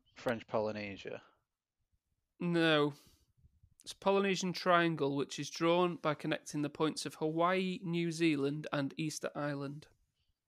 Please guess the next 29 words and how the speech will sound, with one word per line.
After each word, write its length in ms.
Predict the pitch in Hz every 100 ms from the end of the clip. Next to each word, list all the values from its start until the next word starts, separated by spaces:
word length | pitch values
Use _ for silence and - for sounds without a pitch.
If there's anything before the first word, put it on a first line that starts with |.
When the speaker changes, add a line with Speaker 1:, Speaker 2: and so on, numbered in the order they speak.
| _
Speaker 1:
Really? 580 | 113 127 202 247 285 254 _ _ _ _ _ _ _ _ _ -
Speaker 2:
Mm. 420 | 160 208 185 143 - - _ _ _ _ _ _ _
Speaker 1:
Uh, 120 | 139 127 180
yeah, 260 | 147 139 135
I 100 | - 139
li-, 120 | 139
I 80 | 139
like 240 | 135 123
the 120 | 110 110
idea 300 | 104 104 107
of 80 |
not 180 | 110 110
having 220 | 107 - 107
to 120 | 110
raise 220 | 113 113
a 40 | 110
child. 580 | 117 113 113 113 - _ _ _ - _
Speaker 2:
Yeah, 340 | 247 262 285 262
just 220 | 196 -
pass 240 | 190 -
'em 100 | 165 196
off, 200 | 220 -
but 100 | -
you'd 100 | 196
have 120 | 208
to 80 | 185
live 180 | 185 170
somewhere, 440 | 180 165 160 156
obviously. 500 | 160 156 - 156 147